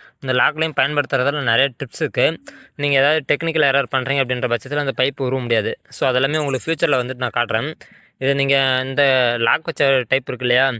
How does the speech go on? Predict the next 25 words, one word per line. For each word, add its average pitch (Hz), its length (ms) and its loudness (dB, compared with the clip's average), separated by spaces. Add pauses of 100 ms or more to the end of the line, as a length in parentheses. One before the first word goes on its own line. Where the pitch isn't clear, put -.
(340)
இந்த 143 180 -2
கனெக்டரை 156 380 -2
வந்துட்டு 139 340 0
நீங்க 139 220 0
ஹெவி 143 220 2
பைப்புக்கும் 151 380 0
பயன்படுத்தலாம், 135 440 -2
எதுக்குமே 143 300 -2
பயன்படுத்தலாம். 120 420 -8
ஹெவி 139 180 0
பைப்புக்கு, 135 420 0 (500)
இதை 147 160 2
விட 170 180 4
ஹெவி 151 200 2
பைப்புக்கு 156 360 -2
சூப்பரா 151 240 -2
இருக்கு. 117 220 0 (1080)
பிட்டெல்லாம் 147 500 0
போட்டு 147 200 2
ஜாயின் 139 240 0
பண்ணும்போது 131 340 -4
வயல்ல 143 260 2
நம்ம 135 160 -4
தூக்கி 147 240 -4
அடிக்கிறோம், 127 420 0